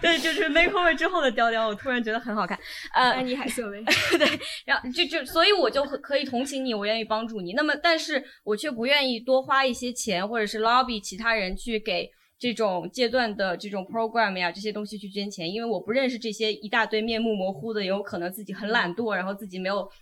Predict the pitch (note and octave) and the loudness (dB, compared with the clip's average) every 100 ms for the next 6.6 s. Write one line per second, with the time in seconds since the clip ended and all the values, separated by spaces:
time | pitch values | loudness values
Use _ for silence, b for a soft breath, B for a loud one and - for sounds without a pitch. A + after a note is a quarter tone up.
0 | - A3 F#3 A#3 A3+ A3+ - - - - | -2 -2 0 -2 -4 -10 -10 -14 -12 -14
1 | B B - D#4 E4+ - - F#4 E4 D4+ | B B -2 4 4 2 0 4 4 4
2 | D4 A#3 G#3 F#3 G#3 C4 C4+ G#3 A#3 G3+ | 2 0 -2 -2 -2 -2 -2 -2 0 0
3 | F#3+ G#3+ A3 G#3+ G3 G3 F3 E3+ G3+ A3 | 0 -2 -2 -2 -2 -2 -4 -2 -2 0
4 | G#3+ G#3+ G#3+ G#3 E3 b b - A#3+ B3 | 0 0 -2 -4 -4 b b 0 2 2
5 | A#3+ B3 A3+ F#3+ F#3 G3+ G#3 F#3 F#3 F#3+ | 2 4 4 2 -4 0 0 0 -6 -6
6 | F#3 F#3+ A3 A3+ F#3 F3 | -6 -4 -4 -4 -6 -8